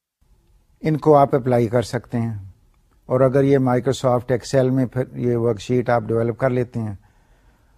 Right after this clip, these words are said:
اور ان کو آپ سکھا دیں تو وہ تو بڑے مزے سے اس قسم کی سیناریو اسٹڈیز کر سکتے ہیں کہ مجھے کیا کرنا چاہیے۔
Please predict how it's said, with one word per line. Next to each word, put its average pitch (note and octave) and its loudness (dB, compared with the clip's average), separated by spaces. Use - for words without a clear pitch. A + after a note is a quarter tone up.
اور D3 -2
ان C3 0
کو C#3 4
آپ C3 4
سکھا B2 2
دیں B2+ 0
تو B2 -2
وہ B2+ 0
تو C3+ 0
بڑے C3+ 2
مزے C3 2
سے C3+ 2
اس - -4
قسم C3+ -2
کی C3 -4
سیناریو C3+ 2
اسٹڈیز C3 0
کر C#3+ 2
سکتے B2+ -4
ہیں A#2+ 0
کہ B2 -6
مجھے B2 0
کیا B2 -2
کرنا G#2+ -8
چاہیے۔ G2 -12